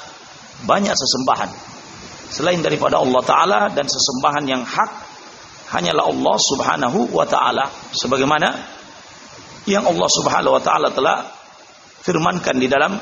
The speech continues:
Al-Quran, "Dzalika bi anna Allahu wal haq wa anna ma yad'una min dunihi huwal batil wa anna Allahu wal aliyyul kabir."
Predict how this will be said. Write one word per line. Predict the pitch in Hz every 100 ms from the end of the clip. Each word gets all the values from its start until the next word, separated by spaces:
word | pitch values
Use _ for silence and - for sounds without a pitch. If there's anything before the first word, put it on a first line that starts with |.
| -
Al-Quran, | - 151 165 180 160 - - - - -
"Dzalika | 127 170 170 - 135
bi | 147
anna | 160 156 135
Allahu | 131 139 165 208 185
wal | 185 -
haq | 214 - - - - - - - -
wa | 120 180
anna | 190 180 170
ma | 143
yad'una | 139 135 131 180 156 131
min | 127
dunihi | 120 151 180 208
huwal | 185 143 127
batil | 131 127 - 120 - - -
wa | 156
anna | 151 131
Allahu | 127 127 156 170 147 135
wal | 113
aliyyul | 147 196 151 -
kabir." | 127 117